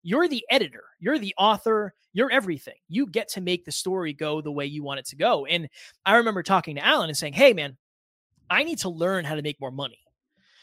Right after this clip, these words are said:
And you and I had some very difficult conversations. Um,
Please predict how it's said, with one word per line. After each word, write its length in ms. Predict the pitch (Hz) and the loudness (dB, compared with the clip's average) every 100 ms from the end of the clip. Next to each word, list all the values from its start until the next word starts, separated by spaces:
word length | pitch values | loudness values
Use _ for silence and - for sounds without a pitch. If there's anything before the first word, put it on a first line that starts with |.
| _ _ _ | _ _ _
And 160 | 196 190 | 0 2
you 160 | 208 202 | 4 4
and 80 | |
I 140 | 185 185 | 4 2
had 240 | 165 170 | 2 0
some 180 | - 165 | -2 -6
very 320 | 127 175 170 | -2 0 0
difficult 380 | 160 160 151 143 | -2 -8 -10 -8
conversations. 960 | 147 131 127 196 190 190 185 175 - - _ _ _ _ | -8 -6 0 0 0 -2 -2 -2 -4 -6 _ _ _ _
Um, 600 | 170 156 143 135 135 127 | -2 0 0 -4 -10 -16